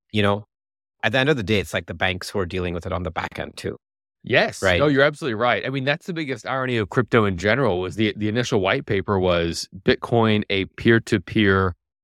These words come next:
Speaker 2: cash payments, sy-, peer-to-peer payment system for digital cash. And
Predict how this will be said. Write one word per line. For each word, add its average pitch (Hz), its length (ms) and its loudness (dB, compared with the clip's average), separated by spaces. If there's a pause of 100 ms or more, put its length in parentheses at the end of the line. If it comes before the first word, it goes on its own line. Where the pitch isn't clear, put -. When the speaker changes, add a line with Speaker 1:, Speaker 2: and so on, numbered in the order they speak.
(220)
Speaker 2:
cash 104 540 -4
payments, 107 520 -12 (100)
sy-, - 240 -8 (100)
peer-to-peer 127 320 -2
payment 107 340 -2
system 92 360 -6
for 95 160 -4
digital 92 440 -2
cash. 104 600 -4
And 110 220 -6